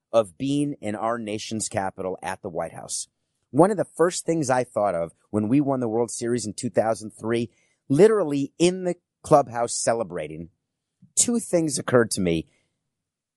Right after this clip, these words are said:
in this order, which is very bizarre. The first one is that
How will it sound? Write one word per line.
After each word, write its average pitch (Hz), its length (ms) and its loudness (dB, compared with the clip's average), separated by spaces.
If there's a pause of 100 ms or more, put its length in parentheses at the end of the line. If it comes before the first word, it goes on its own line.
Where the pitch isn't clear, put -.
(180)
in 175 220 8
this 165 180 2
order, 113 320 4
which 95 220 -2
is 90 100 -4
very 117 240 6
bizarre. 85 460 -4 (1120)
The 117 80 4
first - 420 2
one 113 360 0 (280)
is 123 200 4
that 120 200 4